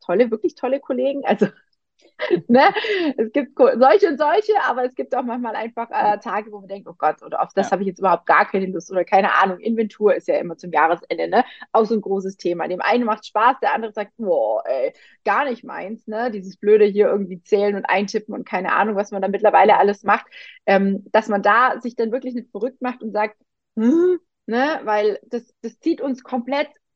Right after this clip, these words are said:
Speaker 1: runter. Also psychisch auch zieht uns das runter. Und das sind ja wiederum auch Dinge, die können wir nicht beeinflussen. Denn Inventur zum Beispiel muss halt gemacht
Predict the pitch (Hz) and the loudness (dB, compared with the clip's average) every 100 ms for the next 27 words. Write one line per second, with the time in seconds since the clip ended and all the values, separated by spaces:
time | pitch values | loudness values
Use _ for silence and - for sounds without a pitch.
0 | - 202 240 339 - 139 - - 185 214 | -12 -2 -2 -2 -4 -6 -6 -6 -4 -4
1 | 208 _ - 392 - 240 - 170 170 _ | -6 _ 0 0 0 -6 -4 -4 -4 _
2 | _ 233 - 190 - 175 - 175 170 156 | _ -8 -6 -10 -8 -10 -6 -6 0 -2
3 | 160 - _ - 220 - 277 294 320 285 | -2 -16 _ -2 -2 4 4 4 4 4
4 | 277 262 247 226 226 _ 247 277 294 226 | 6 4 4 0 -2 _ 2 4 2 -2
5 | - 247 226 226 - 226 277 196 190 185 | 2 4 2 2 4 4 4 -2 -2 0
6 | 208 196 196 277 269 226 247 247 185 208 | 0 0 2 0 2 2 2 0 0 0
7 | 220 190 220 254 - | 0 2 4 4 0